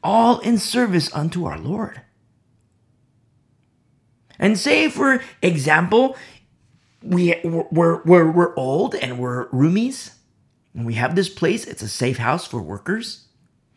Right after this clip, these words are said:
And a worker like Paul comes and he enters our place. And he introduces us to a guy that we've never met before. We say, "Hey, Paul, how you doing?" We embrace and we love him. And,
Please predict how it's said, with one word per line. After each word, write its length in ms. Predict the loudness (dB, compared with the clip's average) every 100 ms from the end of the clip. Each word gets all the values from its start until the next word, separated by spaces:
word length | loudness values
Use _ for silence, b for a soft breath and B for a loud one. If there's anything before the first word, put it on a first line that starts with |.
| B B B B B
And 140 | 0 0
a 40 |
worker 340 | 0 -2 -4 -2
like 240 | -2 -4
Paul 300 | -8 -4 -4
comes 580 | -4 -4 -2 -4 -12 -18 _ _ B B -6
and 140 | 0
he 200 | 0 0
enters 420 | -2 0 2 0 0
our 180 | -2
place. 600 | -2 -2 -4 -4 -8 -20 _ _ _ _ _ _ _
And 120 | 0
he 120 | 0
introduces 680 | -2 -4 -4 0 0 0 0
us 140 | -4 -2
to 160 | -4
a 60 | -2
guy 240 | 2 2
that 160 | 0 -2
we've 180 | -4 -4
never 260 | -4 -2
met 240 | -2 -4 -4
before. 380 | -8 -4 -4
We 140 | -4 -6
say, 180 | -8 -6
"Hey, 160 | -6
Paul, 260 | -6 -4 -2
how 100 | -2
you 140 | -4
doing?" 280 | -6 -6 -6
We 160 | -4 -4
embrace 580 | -2 0 2 2 -2
and 100 | -6
we 120 | -6 -4
love 320 | -4 -4 -6
him. 160 | -8
And, 180 | -10 -12